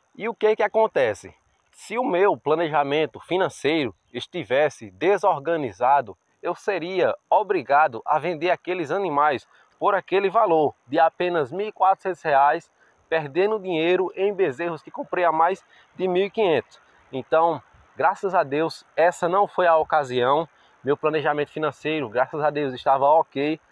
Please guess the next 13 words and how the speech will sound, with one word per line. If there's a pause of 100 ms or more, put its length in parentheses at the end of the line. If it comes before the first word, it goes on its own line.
(260)
e
eu
não
fui
preciso
vender
aqueles
bezerros. (460)
Agora,
pensando
de
lado
contrário,